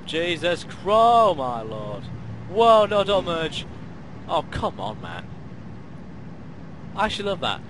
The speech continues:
When I merge and someone crashes into the back of me, it's my fault. When someone else merges and I crash into the back of them, it's still my fault. Damn it.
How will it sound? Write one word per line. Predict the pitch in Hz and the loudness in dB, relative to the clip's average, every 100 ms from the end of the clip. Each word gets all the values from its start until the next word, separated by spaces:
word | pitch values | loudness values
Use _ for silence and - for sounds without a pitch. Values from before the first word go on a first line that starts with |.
| - - - - - - - | -14 -14 -14 -14 -14 -10 -4
When | 170 | -4
I | - 196 226 | 0 -2 0
merge | 208 131 113 160 147 | -2 -2 -2 -4 -6
and | 139 - | -8 -8
someone | 156 143 | -8 -8
crashes | - 151 143 | -8 -8 -8
into | 143 | -8
the | 131 | -4
back | 143 151 | -4 -4
of | 120 | -8
me, | 92 113 139 - - | -10 -10 -10 -14 -10
it's | 135 - | -10 -6
my | 147 147 | -4 -4
fault. | 113 98 - - - - - - - - - - | -2 -4 -4 -10 -14 -14 -14 -14 -14 -14 -12 -10
When | 135 | -8
someone | - 185 170 | -4 -4 -2
else | 190 202 | -2 -4
merges | 170 151 143 127 127 | -4 -2 -2 -4 -6
and | 135 | -6
I | |
crash | 135 143 139 - | -6 -6 -6 -8
into | 120 | -10
the | 131 | -6
back | 131 127 | -6 -6
of | 135 | -4
them, | 143 131 104 - - - - - | -2 -2 -2 -6 -12 -14 -14 -8
it's | 147 156 | -6 -4
still | - 190 | -2 -2
my | 165 113 | 0 -4
fault. | - 92 92 - - - - - - - - - - - - - - - - - - - - - - - - - - - - - - - - - | -4 -8 -8 -12 -12 -14 -14 -16 -16 -16 -14 -14 -14 -14 -14 -14 -14 -14 -14 -14 -14 -14 -14 -14 -14 -14 -14 -14 -14 -14 -14 -14 -14 -14 -14 -6
Damn | 180 139 | -4 -4
it. | 98 | -6